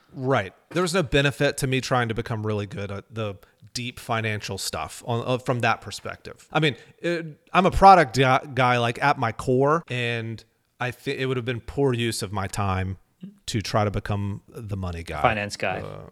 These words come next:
Speaker 2: Yeah.
Speaker 1: a finance guy, right? And, and it was, like, from a, uh, numbers perspective, it wasn't that expensive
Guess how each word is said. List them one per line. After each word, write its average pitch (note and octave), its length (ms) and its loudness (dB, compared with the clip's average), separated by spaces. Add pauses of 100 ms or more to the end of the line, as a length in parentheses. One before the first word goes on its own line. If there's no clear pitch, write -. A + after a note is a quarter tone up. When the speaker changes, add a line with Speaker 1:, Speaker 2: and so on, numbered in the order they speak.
Speaker 2:
Yeah. A2+ 260 -2
Speaker 1:
a A2+ 80 -8
finance F#2 380 -6
guy, D#2+ 200 -6
right? F#2+ 280 -6 (320)
And, F3 180 2
and F3+ 140 2
it E3+ 80 0
was, D3+ 180 2
like, D#3 200 4
from E3 160 2
a, D3+ 60 2
uh, - 20 -4 (480)
numbers C#3+ 800 0
perspective, B2 680 0
it B2+ 140 -4
wasn't C3+ 280 2
that A#2+ 120 4
expensive A2 600 -6